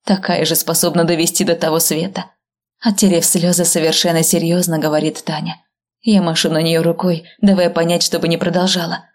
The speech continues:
а то вдруг сбудется. Одну Людмилу Маратовну без Ивана Владимировича я просто не вынесу. Ну а что? Вон как тот мужик, который из окна выбросился утром. Говорят, что довела бывшая.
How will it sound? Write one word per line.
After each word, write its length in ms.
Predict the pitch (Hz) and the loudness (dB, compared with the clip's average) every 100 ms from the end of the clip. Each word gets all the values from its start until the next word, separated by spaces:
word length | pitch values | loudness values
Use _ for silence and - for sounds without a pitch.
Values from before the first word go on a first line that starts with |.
| - | -4
а 120 | 220 | -2
то 120 | 185 | 0
вдруг 300 | 160 185 185 | -2 -2 -4
сбудется. 600 | 196 170 196 196 - 196 _ _ _ _ _ _ _ | -4 -4 -4 -4 -6 -8 _ _ _ _ _ _ _
Одну 360 | 254 233 226 220 | 0 4 6 6
Людмилу 440 | 185 180 175 175 | 6 4 4 2
Маратовну 600 | 170 165 170 190 156 170 | 2 2 0 0 0 0
без 180 | 170 170 | 0 0
Ивана 420 | - 160 160 156 | 0 -2 0 0
Владимировича 840 | 156 151 160 175 170 - - 190 - | 0 -2 0 0 0 -2 -2 -4 -6
я 220 | - 196 190 | 2 4 4
просто 380 | 175 170 - | 0 -4 -2
не 120 | 151 156 | -2 0
вынесу. 480 | 151 156 - 202 - _ _ _ _ _ _ - | -2 -2 -2 -4 -8 _ _ _ _ _ _ 0
Ну 240 | 190 165 | 2 4
а 60 | 185 | 2
что? 400 | - 208 196 - _ _ | 0 -2 -4 -6 _ _
Вон 300 | 285 254 180 | -2 0 2
как 200 | 160 151 | 0 -2
тот 180 | 180 170 | -2 0
мужик, 460 | 185 190 185 - - | 2 2 0 -6 -6
который 340 | - 185 170 170 | -2 0 0 0
из 80 | |
окна 300 | 156 151 160 | 0 0 0
выбросился 600 | 151 156 160 - 160 - | 0 0 0 0 0 -2
утром. 500 | - 165 196 180 190 - _ | -4 -6 -4 -4 -6 -10 _
Говорят, 440 | 233 220 185 170 - | 0 2 2 2 0
что 160 | - | 0
довела 400 | 165 165 170 165 | 2 2 2 2
бывшая. 560 | - 151 - - 202 | 0 -2 -2 -2 -2